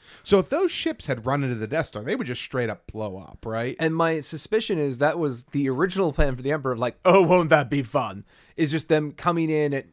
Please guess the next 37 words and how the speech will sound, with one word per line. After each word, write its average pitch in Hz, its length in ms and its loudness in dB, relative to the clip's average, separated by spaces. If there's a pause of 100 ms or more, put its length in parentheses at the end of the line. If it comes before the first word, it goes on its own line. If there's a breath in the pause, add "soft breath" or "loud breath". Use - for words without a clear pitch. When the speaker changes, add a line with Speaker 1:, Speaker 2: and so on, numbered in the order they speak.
(140)
Speaker 2:
you 147 140 -6
know, 127 200 -4
just 151 300 -2
coming 160 200 -2
Speaker 1:
Yeah. 147 80 2
Speaker 2:
out 135 60 0
of 127 60 -2
light 131 240 0
speed 120 420 -4
at, 123 220 -10
like, 127 180 -8
top - 340 -4
sublight 135 480 -2
speed, 120 360 -10
just 127 260 -6
smashing 131 480 -6
into 123 140 -6
a 113 160 -6
wall. 113 320 -8
Speaker 1:
Mm-hmm. 110 160 -8 (600 soft breath)
That 107 80 -18
would've 135 100 -14
been. 120 240 -10 (180)
Speaker 2:
Um, 165 300 -2
well, 208 140 -2
'cause, 226 180 -4
I 240 60 -6
mean, 233 220 -6
shields 240 500 -6
in 220 80 -6
Star 190 300 4
Wars 175 180 0
are 151 60 -4
generally 156 280 -4
designed 135 400 -4
to 113 60 -12
do 120 420 -6